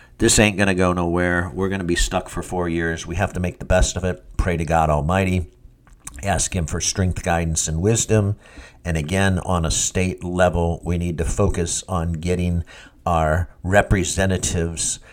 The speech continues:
uh, um, squared away and getting people that, uh, illustrate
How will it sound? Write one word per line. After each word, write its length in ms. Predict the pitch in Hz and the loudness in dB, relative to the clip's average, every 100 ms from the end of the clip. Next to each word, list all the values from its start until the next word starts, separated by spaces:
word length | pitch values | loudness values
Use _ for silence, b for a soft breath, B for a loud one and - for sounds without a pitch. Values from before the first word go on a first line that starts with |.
| b b | b b
uh, 380 | - 82 78 73 - | -6 -4 -2 -4 -6
um, 320 | 73 69 73 - - - | -6 -6 -8 -14 -20 -8
squared 480 | - - - 107 92 | -2 2 6 6 6
away 480 | 90 92 90 87 85 | 4 2 0 -2 -4
and 240 | 85 82 | -4 -4
getting 240 | 80 90 87 | -2 -2 6
people 300 | - - 90 | 8 8 6
that, 380 | 85 80 - - | 4 -2 -6 -2
uh, 160 | 82 - | -2 0
illustrate 760 | 101 90 - - 90 80 78 | 2 2 2 0 0 -2 -6